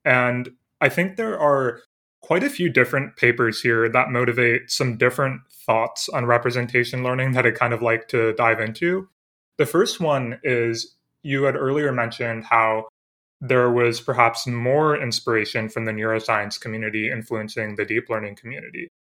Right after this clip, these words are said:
In modulating early visual processing by language,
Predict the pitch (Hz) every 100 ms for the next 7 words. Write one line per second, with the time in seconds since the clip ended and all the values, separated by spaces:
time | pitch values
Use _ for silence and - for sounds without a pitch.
0 | - 135 120 117 123 127 131 127 120 113
1 | 123 127 120 113 117 113 113 - 113 -
2 | 117 113 107 104 117 143 143 131 117